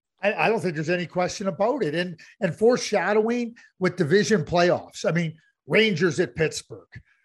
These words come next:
Toronto at Boston, and then potentially, what about conference final potential? Carolina at Tampa Bay, Colorado at Calgary. Oh boy,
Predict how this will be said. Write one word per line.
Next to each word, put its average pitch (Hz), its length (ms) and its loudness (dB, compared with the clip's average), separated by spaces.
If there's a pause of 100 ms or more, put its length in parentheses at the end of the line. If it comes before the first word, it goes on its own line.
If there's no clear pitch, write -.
(160)
Toronto 233 580 4
at - 140 0
Boston, 175 680 -2 (400)
and 185 160 2
then 247 300 6 (160)
potentially, 214 760 4 (140)
what 285 140 4
about 247 260 4
conference 247 480 -4
final 233 680 0 (220)
potential? 160 640 -6 (240)
Carolina 233 640 2
at 214 140 -2
Tampa 214 340 0
Bay, 220 300 2
Colorado 226 800 -2
at 214 120 -6
Calgary. 202 560 -4 (400)
Oh 240 560 10
boy, 220 480 6